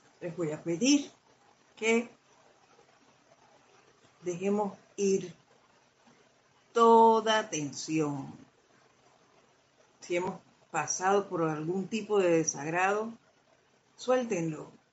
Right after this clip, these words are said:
suéltenlo, déjenlo ir. Y solo vamos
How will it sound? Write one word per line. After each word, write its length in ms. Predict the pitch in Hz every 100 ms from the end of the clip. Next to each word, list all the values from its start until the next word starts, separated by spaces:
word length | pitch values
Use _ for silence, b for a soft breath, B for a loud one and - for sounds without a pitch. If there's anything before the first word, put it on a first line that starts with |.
| _ _
suéltenlo, 960 | - 208 226 240 240 208 180 165 151 156
déjenlo 560 | 180 190 190 190 190 -
ir. 520 | - 233 240 233 196 - _ _ b b b -
Y 80 | 196
solo 260 | 214 220
vamos 440 | 220 226 247 254